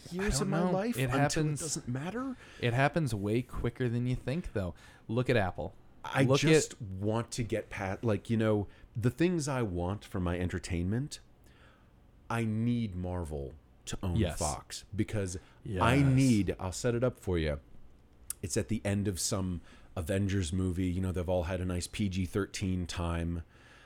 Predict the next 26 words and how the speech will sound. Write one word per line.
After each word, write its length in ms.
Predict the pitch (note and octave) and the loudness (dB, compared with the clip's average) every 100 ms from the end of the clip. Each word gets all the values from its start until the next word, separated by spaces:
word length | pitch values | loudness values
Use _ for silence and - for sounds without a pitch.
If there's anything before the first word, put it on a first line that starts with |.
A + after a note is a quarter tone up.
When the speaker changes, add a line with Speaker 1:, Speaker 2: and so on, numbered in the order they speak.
| - E2+ | -14 -6
Speaker 2:
Um, 460 | E2 D#2+ D#2+ D2+ - - | -4 -2 -4 -6 -10 -12
you 100 | - | -6
know, 140 | F2+ E2+ | -4 -2
everything 260 | F2+ G2+ F#2 | -2 -2 -2
is 140 | F#2 | 0
nice 240 | F#2 F2+ | 0 0
and 80 | F#2+ | -2
clean. 420 | - F#2 F2+ F2 - - | -2 -2 -2 -2 -6 -4
Somebody 340 | - A3+ A#3+ | 0 0 0
died. 300 | F3+ F#3+ F3+ | 2 2 0
They 80 | - | -4
didn't 200 | D3 D2 | -8 -6
actually 320 | C#2 - D2 | -6 -6 -6
die. 200 | C#2 C2 | -6 -6
They're 120 | D#2 E2+ | -6 -6
fine. 280 | - C#2+ D2 | -6 -8 -8
They 100 | C#2 | -8
just 180 | D2+ | -8
got 160 | - C#2+ | -10 -10
shot. 300 | - C2+ - | -10 -10 -6
They're 80 | F#2 | -6
fine. 400 | - D2 C#2 E2 | -4 -6 -6 -8
Speaker 1:
Yeah. 200 | F#2 D#2+ - - - - | -8 -8 -10 -18 -16 0
Speaker 2:
Then 240 | A#2 B2 | 2 4
you 120 | C3+ | 4
have 560 | G#2+ A2 F2+ F2 F2 | 2 2 2 0 -2